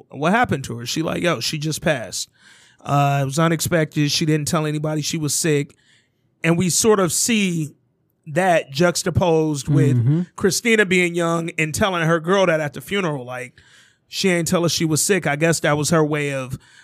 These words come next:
Speaker 1: uh, protecting us.
Speaker 2: Seeing that early in the movie that they gave us that juxtaposition, and me having an idea of what the movie is about via the previews,
Speaker 1: Mm-hmm.
Speaker 2: I'm like,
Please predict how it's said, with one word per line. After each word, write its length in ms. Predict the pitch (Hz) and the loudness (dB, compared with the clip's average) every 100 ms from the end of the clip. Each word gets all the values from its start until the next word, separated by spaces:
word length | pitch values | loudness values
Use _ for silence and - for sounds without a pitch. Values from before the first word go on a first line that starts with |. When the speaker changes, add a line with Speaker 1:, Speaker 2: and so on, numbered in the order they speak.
| - | -6
Speaker 1:
uh, 520 | 147 147 139 135 131 | 0 2 2 0 -2
protecting 580 | - 156 131 185 - 123 | -2 -2 2 0 -2 -14
us. 420 | 104 - - - - _ _ _ _ _ _ _ | -16 -10 -8 -8 -12 _ _ _ _ _ _ _
Speaker 2:
Seeing 380 | - - 202 214 | -12 -4 -2 0
that 260 | 185 160 131 _ _ _ _ 147 | 0 0 -4 _ _ _ _ -2
early 300 | 175 170 170 | 0 2 4
in 80 | |
the 80 | 156 | 4
movie 520 | 143 160 127 120 123 _ _ - | 4 4 2 -4 -8 _ _ -10
that 140 | - 131 | -4 0
they 120 | 147 | 0
gave 280 | 139 151 143 | 2 2 2
us 120 | 131 | 2
that 240 | 139 147 127 | 2 0 2
juxtaposition, 920 | 135 123 135 - 131 123 113 123 131 _ _ _ _ _ _ _ _ | 0 0 -2 -2 -2 -2 -2 -4 -8 _ _ _ _ _ _ _ _
and 460 | 143 135 131 131 120 | -2 0 0 -2 0
me 260 | 135 185 | 2 4
having 300 | 180 170 151 | 4 4 2
an 60 | 143 | 2
idea 320 | 139 139 147 | 2 2 4
of 120 | 139 135 | 2 2
what 140 | 139 | 2
the 80 | 131 | 2
movie 320 | 131 147 139 | 4 4 4
is 120 | 131 120 | 0 0
about 380 | 117 143 131 120 | 0 0 0 0
via 220 | 139 127 | 0 2
the 100 | 117 | -2
previews, 760 | 117 190 233 151 123 120 120 165 | -4 -2 0 0 0 0 -4 -8
Speaker 1:
Mm-hmm. 380 | 160 143 151 175 - | -12 -12 -12 -10 -2
Speaker 2:
I'm 180 | 175 165 | 0 2
like, 300 | 139 127 | 0 -2